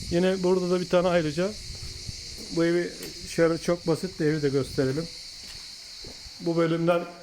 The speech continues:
yerden ısıtma ya da yerden serinletme olarak çalışacak. Karşıda böyle kapalı bir yüzme havuzu var. Bu yüzme havuzunda suyu ısıtılacak.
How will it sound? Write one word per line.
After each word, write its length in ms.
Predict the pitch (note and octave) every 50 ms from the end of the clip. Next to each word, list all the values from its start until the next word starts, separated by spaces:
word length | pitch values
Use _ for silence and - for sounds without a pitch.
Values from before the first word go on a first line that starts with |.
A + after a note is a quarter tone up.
| -
yerden 380 | E3+ D#3 D#3 D3+ D3+ D3+ F3 E3+
ısıtma 320 | D3+ - - - F3 D3+
ya 120 | C#3+ C#3+ C#3+
da 40 | D3
yerden 400 | D3 D3 C#3+ C#3+ C#3+ D#3 D#3+ D#3
serinletme 600 | D#3 - D#3 D3 C#3+ D3 D3 C#3+ C#3+ - D#3+ D3
olarak 300 | C#3+ C#3 C3 C3 - - -
çalışacak. 440 | C3 A2 - - - - E3 F3+ F3+ - - - - - - - - - - - - - - - - - - - - - -
Karşıda 520 | - E3 D#3+ D#3 - - D#3+ D#3+ D#3 D#3
böyle 300 | D#3 D3+ D3 D#3 E3 E3+ E3 - - - - - - -
kapalı 440 | - D3+ D3 - D#3+ D3+ D3 D3 C#3+
bir 60 | D3
yüzme 320 | D3 D3 D3 C#3 C#3+ E3
havuzu 380 | D3+ B2+ C#3 C3+ B2+ B2 B2 B2+
var. 160 | C#3+ D#3+ D#3+ - - - - - - - - - - - - - - - - - - - - - - - - - - -
Bu 160 | E3 D3+ D#3+ E3+
yüzme 240 | F3+ E3+ D#3+ F3
havuzunda 720 | F3 F3 E3+ E3 D#3+ D3+ D#3 E3 E3+ E3 E3 E3+ F3+ F#3 G3 G3 - - - - - - - - - - - -
suyu 200 | E3+ E3 F3 E3+
ısıtılacak. 560 | - - D#3+ - - C#3 A#2+ B2 D#3 F3